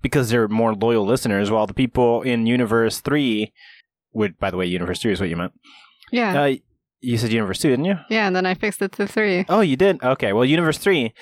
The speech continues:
Speaker 1: uh, the people in Universe three probably don't.
Speaker 2: No, probably don't. They don't know.
Speaker 1: Yeah, they think this is a joke.
Speaker 2: Yeah.
Speaker 1: I think we're kidding. They're over there living in a weird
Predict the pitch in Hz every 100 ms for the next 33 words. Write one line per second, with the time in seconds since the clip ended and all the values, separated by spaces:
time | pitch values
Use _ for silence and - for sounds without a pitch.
0 | - - - 131 139 131 151 165 160 151
1 | 139 156 139 135 117 113 131 - _ _
2 | _ _ _ _ 202 180 175 185 _ _
3 | - - - 233 202 165 165 175 381 -
4 | 202 196 175 175 160 156 170 - _ _
5 | - 165 269 131 175 175 175 151 110 127
6 | 160 - - _ 214 170 175 196 - _
7 | _ _ _ _ - 110 127 123 - 110
8 | 113 92 92 - 110 117 123 117 113 120
9 | 117 104 110 117 110 95